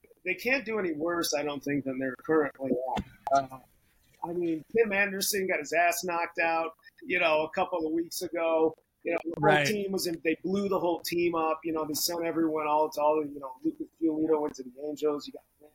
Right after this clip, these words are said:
Speaker 2: Right.
Speaker 1: Kelly, everyone went everywhere. Um, and, you know, and then they just, and this was a huge thing in Chicago, they fired the whole front office. They fired the president
Speaker 2: Yeah.
Speaker 1: and the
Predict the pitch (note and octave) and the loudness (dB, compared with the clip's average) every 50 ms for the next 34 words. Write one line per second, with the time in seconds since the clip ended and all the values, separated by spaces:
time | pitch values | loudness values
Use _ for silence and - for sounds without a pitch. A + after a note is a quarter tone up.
0 | _ _ _ _ C3 D3 D#3 D3 C#3 - - D3+ D3+ D3 D3 D3+ D3+ D#3 D#3 D#3 | _ _ _ _ 2 4 4 4 4 4 4 4 4 4 2 0 0 2 2 2
1 | D3+ D3 C#3+ C#3+ D3 C#3+ - _ _ - D3 D3 C#3+ C#3+ C#3 - _ _ _ _ | 2 2 -2 -8 -10 -12 -18 _ _ -12 -10 -8 -8 -10 -12 -14 _ _ _ _
2 | _ _ _ _ - D3+ D3 C#3+ C3+ - - - _ _ _ _ - _ _ _ | _ _ _ _ -10 -8 -6 -2 -2 -2 -4 -4 _ _ _ _ -20 _ _ _
3 | E3+ E3 E3 E3 D#3+ D#3+ D#3+ D#3 - - - - - _ _ _ _ _ _ G3 | 4 4 4 4 0 -4 -6 -6 -6 -8 -12 -16 -20 _ _ _ _ _ _ 2
4 | G3 F#3+ F3+ F3 E3+ E3 D#3+ - - - F3+ F3+ F3+ F#3+ G#3 G#3+ G3+ F#3+ F3+ C#3 | 4 6 6 6 6 4 2 -2 -6 -8 -4 -2 0 0 0 0 0 -2 -2 -2
5 | C#3 D3+ F3+ G3 G3+ G3 - - - - _ _ _ _ _ _ _ _ _ _ | -4 2 4 4 4 4 0 -4 -8 -18 _ _ _ _ _ _ _ _ _ _
6 | _ _ _ _ _ _ _ _ _ _ _ - E3 E3+ D#3+ F3+ F#3+ E3+ F3 D3+ | _ _ _ _ _ _ _ _ _ _ _ -6 -6 -4 0 0 0 0 2 2
7 | D3+ C#3 - - F3 G#3+ B3 G3 - - - C#3+ C3+ C3 B2+ - - - - - | 0 0 0 -2 -2 0 0 2 0 0 -2 -2 -6 -8 -10 -10 -8 -8 -8 -6
8 | _ D3+ E3 F3+ F3+ D3 C3+ C3 C3+ C3+ C3 - - E3 E3 F3+ F3+ E3+ - D#3 | _ 0 0 2 0 0 -4 -6 -8 -10 -10 -4 -2 0 2 2 0 0 0 0
9 | C#3+ D#3+ E3+ E3 - - D#3 C#3+ D3 D#3 F3 A3+ A3+ - B2 - - - C3 B2+ | 0 0 -2 -2 -2 -2 -2 0 0 0 -2 -2 -4 -6 -8 -8 -6 -6 -8 -10
10 | - - C#3+ D3+ D3+ D3+ - - - - _ - D#3+ - - - - - A4+ A#4 | -6 -2 0 0 0 0 -2 -6 -12 -16 _ -6 -4 0 2 2 4 6 6 4
11 | - C4+ C4+ - G#3+ F3 C#3+ - - E3+ E3 E3 E3 | 4 2 -2 -4 -6 -6 -6 -4 -4 -4 -4 -4 -6